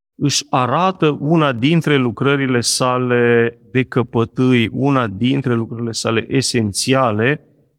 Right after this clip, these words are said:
cea învățătorească. Despre învățare vom vorbi și noi astăzi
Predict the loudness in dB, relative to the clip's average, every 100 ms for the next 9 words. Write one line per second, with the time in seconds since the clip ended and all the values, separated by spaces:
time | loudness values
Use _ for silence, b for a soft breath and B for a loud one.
0 | _ -4 -2 -2 -2 2 2 4 2 0
1 | 0 -2 -2 -6 -4 -4 -4 -6 -6 -8
2 | -8 _ _ _ _ _ _ _ _ _
3 | _ _ _ _ _ _ -2 0 0 0
4 | 2 4 4 2 0 0 2 0 0 0
5 | 0 -2 -2 -2 -2 -6 -6 -4 -2 0
6 | 0 0 -2 -2 -2 -6 -4 -2 0 -2